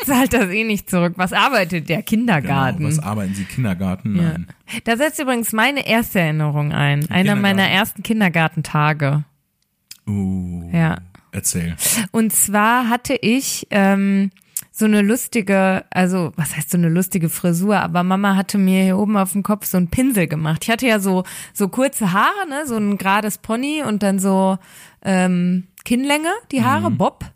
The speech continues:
Speaker 1: kann man
Speaker 2: Ja.
Speaker 1: sagen. Und dann wollte ich aber irgendwie, keine Ahnung, die Haare aus dem Gesicht, weil im Kindergarten bist du ja am Spielen und wenn das dann die ganze Zeit im Gesicht rum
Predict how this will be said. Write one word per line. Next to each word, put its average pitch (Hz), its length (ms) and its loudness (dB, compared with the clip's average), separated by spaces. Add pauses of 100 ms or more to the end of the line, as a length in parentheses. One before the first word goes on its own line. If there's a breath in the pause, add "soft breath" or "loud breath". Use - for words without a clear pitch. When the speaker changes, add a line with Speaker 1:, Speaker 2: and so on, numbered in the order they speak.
(120)
Speaker 1:
kann 262 140 -10
man - 80 0
Speaker 2:
Ja. - 100 -2
Speaker 1:
sagen. 277 300 -2 (640 loud breath)
Und 240 160 2
dann 233 180 2
wollte 254 240 2
ich 294 140 -6
aber 233 420 0
irgendwie, 214 480 0
keine 185 320 0
Ahnung, 156 480 -2
die 196 140 0
Haare 233 520 2
aus 214 120 0
dem 233 100 -2
Gesicht, 226 340 -2
weil 185 80 0
im 185 80 0
Kindergarten 214 460 0
bist 196 160 -2
du 202 40 0
ja 185 60 2
am 180 120 0
Spielen 262 540 2
und 185 120 2
wenn 185 120 2
das 180 140 2
dann 185 140 0
die 180 60 2
ganze 180 220 2
Zeit 185 60 -2
im 185 120 2
Gesicht 208 380 -2
rum 226 300 -2